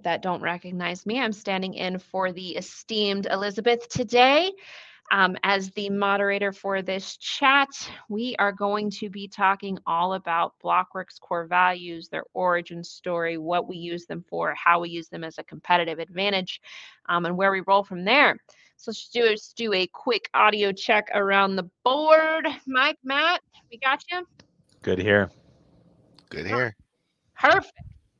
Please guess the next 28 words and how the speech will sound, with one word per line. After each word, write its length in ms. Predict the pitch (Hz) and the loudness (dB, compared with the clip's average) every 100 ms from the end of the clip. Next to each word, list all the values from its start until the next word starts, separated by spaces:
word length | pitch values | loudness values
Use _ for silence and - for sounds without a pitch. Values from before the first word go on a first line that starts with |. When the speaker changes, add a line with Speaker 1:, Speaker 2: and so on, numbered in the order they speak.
| _ - | _ -12
Speaker 1:
Perfect, 280 | 247 262 269 | -10 -10 -8
perfect. 420 | - 254 233 - 185 | -2 0 0 -8 -6
Okay. 200 | - 403 302 _ - - _ _ | 0 0 -2 _ -20 -20 _ _
Well, 220 | 262 254 | -2 -2
let's 380 | 247 359 539 - | 2 2 2 -6
get 320 | 262 269 254 - | -4 -2 -2 -6
right 480 | 202 214 240 262 _ - | -4 -2 -2 -4 _ -10
into 520 | 214 214 214 226 190 185 | -8 -8 -8 -8 -10 -6
this. 600 | 185 190 196 - - - - - | -2 -2 -4 -12 -20 -20 -14 -4
Um, 380 | 202 190 175 | 0 2 0
it 100 | - | -4
might 240 | 208 247 240 | -2 -2 0
help 220 | 233 220 | -2 -4
to 80 | 226 | -4
give 160 | 208 | -4
a 40 | 190 | -4
little 220 | 208 220 | -4 -4
bit 220 | 208 190 | -6 -10
context 640 | - 214 208 208 196 196 180 | -4 -2 -2 -2 -4 -4 -10
and 160 | 170 | -6
background 560 | 196 202 202 202 190 165 | 2 2 2 -2 -4 -4
of 100 | - | -8
kind 220 | 208 190 | -6 -4
of 100 | 160 | -6
where 460 | 170 185 208 214 202 | -8 -4 -2 -2 -2
we 260 | 202 196 | -6 -8
all 220 | - 196 196 | 0 0 0
came 340 | - 185 170 | -6 -12 -12